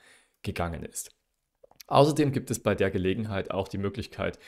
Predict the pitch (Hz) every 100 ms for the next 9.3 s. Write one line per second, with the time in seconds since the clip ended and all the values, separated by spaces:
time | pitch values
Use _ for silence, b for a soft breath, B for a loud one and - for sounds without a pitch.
0 | B B - 110 - 107 - - - -
1 | 104 92 - - 131 151 131 107 110 110
2 | 110 - 107 101 104 95 98 - 92 87
3 | 90 - 92 92 85 85 90 - 98 -
4 | 95 - 95 98 95 90 90 104 - 107
5 | - 101 - - - 143 101 92 90 -
6 | 104 95 90 95 - b b 107 - 98
7 | 110 117 107 - 110 104 107 95 - 95
8 | 90 - - - - - 98 110 110 80
9 | 87 104